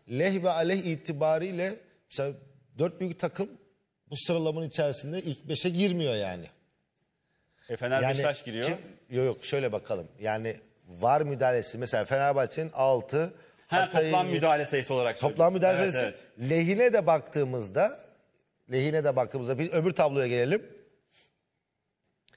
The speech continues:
Speaker 1: Bak orada mesela altı var. Efendime
Speaker 2: Evet, evet.
Speaker 1: söyleyeyim, görüyor musun? Yani sekiz aleyhine olmuş, altı olmuş.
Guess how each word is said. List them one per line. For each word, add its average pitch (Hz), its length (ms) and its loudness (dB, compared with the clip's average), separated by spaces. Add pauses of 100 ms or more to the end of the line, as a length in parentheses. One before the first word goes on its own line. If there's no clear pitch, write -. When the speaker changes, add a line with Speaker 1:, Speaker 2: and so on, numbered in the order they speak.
(300)
Speaker 1:
Bak 127 160 -4
orada 139 220 4
mesela 156 280 2
altı 139 440 4
var. 147 200 4 (760)
Efendime 113 220 0 (100)
Speaker 2:
Evet, - 100 -6
evet. 120 100 -4
Speaker 1:
söyleyeyim, 123 220 -6
görüyor 151 220 0
musun? 151 120 0
Yani 123 100 -2
sekiz - 560 -2
aleyhine 143 340 2
olmuş, 165 220 -2
altı 131 320 0
olmuş. 139 100 -4